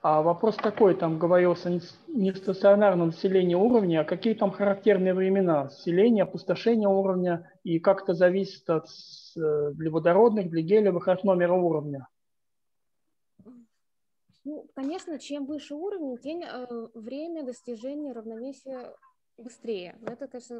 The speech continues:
Speaker 2: зависит от, определяется ударными скоростями. До
Speaker 1: А какие хар-, ка-, какие времена конкретно?
Speaker 2: Ох, честно, прямо сейчас не могу сказать. Потому что,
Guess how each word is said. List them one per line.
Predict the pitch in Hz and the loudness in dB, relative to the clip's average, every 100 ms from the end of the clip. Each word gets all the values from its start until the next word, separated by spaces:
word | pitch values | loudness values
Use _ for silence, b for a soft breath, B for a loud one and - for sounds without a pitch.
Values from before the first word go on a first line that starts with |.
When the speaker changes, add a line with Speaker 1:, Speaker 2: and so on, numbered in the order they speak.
| 220 | -16
Speaker 2:
зависит | 226 240 247 | -16 -14 -14
от, | 220 | -14
определяется | 226 214 214 233 247 | -16 -14 -12 -12 -12
ударными | 214 220 226 220 | -12 -12 -12 -14
скоростями. | - 220 - 208 196 | -14 -18 -16 -16 -14
До | 196 254 277 b b b | -12 -10 -12 b b b
Speaker 1:
А | |
какие | 165 202 202 240 | 2 2 6 4
хар-, | 208 214 190 185 175 | 6 4 6 4 4
ка-, | 185 | 2
какие | 208 196 233 208 | 0 0 2 2
времена | 208 233 208 160 | 2 2 2 2
конкретно? | 170 165 175 - 151 127 _ _ _ _ - | -2 -2 -2 -2 -10 -12 _ _ _ _ -16
Speaker 2:
Ох, | 262 - | -14 -14
честно, | - 311 311 302 | -12 -10 -10 -10
прямо | 277 285 | -10 -10
сейчас | 269 262 262 | -10 -12 -10
не | 254 | -10
могу | 240 226 | -10 -14
сказать. | - 202 208 202 - - | -16 -16 -16 -18 -20 -20
Потому | 233 | -20
что, | 247 | -20